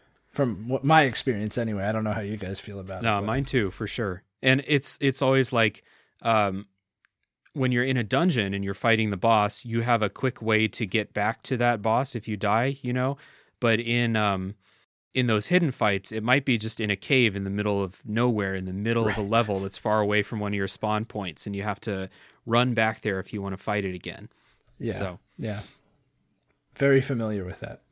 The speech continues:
Speaker 2: Yeah. <laughs> And the last thing, uh, to talk about with exploring is, like a Zelda game and not unlike a, uh, Metroidvania, you're gonna pick up items. That,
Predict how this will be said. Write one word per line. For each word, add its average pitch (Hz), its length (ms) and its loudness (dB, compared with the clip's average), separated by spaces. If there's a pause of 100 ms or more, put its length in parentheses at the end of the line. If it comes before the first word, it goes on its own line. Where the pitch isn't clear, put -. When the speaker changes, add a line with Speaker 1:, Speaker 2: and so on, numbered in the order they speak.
(440)
Speaker 2:
Yeah. 92 220 -4
<laughs> - 60 -10 (1040)
And 135 320 2
the 135 120 4
last 127 460 4
thing, 139 380 0 (100)
uh, 113 340 2 (500)
to 135 180 2
talk 127 240 2
about 117 260 2
with 123 160 -2
exploring 127 680 0
is, 117 600 0 (880)
like 156 360 2
a 156 140 4
Zelda 135 380 2
game 131 340 2
and 104 140 0
not 113 300 2
unlike 110 720 0
a, 110 240 0
uh, 104 180 2
Metroidvania, 107 920 0 (340)
you're 123 220 0
gonna 123 200 2
pick - 280 -2
up 120 200 0 (200)
items. 117 560 4
That, 120 200 -4